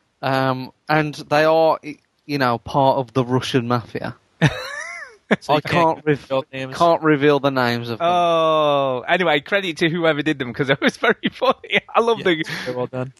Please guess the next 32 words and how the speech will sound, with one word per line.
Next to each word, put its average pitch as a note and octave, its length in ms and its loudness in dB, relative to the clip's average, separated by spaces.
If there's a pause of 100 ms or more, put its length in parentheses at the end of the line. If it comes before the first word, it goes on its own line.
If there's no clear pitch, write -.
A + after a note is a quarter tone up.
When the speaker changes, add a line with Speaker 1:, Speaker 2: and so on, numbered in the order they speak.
Speaker 3:
Yeah, F3 380 2
the F3+ 120 -2
one A#3 140 0
that F#3 180 2
sounded F#3+ 240 0
like F#3 220 2
a E3 60 0
girl. D#3 340 2
Was E3+ 180 -4
that, F#3 240 2
was G3+ 100 2
that G3+ 180 4
a G3+ 40 2
girl, F#3+ 260 0
the, B2 140 -2 (100)
the A2+ 120 -6
first G2+ 340 -4
one, F2 180 -10
or G2 80 -6
was A2 140 -4
that A#2 140 4
Speaker 1:
It G#2+ 40 4
Speaker 3:
a - 20 4
Speaker 1:
was, - 420 -2 (200)
it D#3+ 140 -8
was D#3+ 140 -2
a D#3+ 40 0
five-year-old E3+ 640 4
Russian C#3 360 0
mafia B2 400 0
boy. - 300 -8 (1300)
He F3 500 2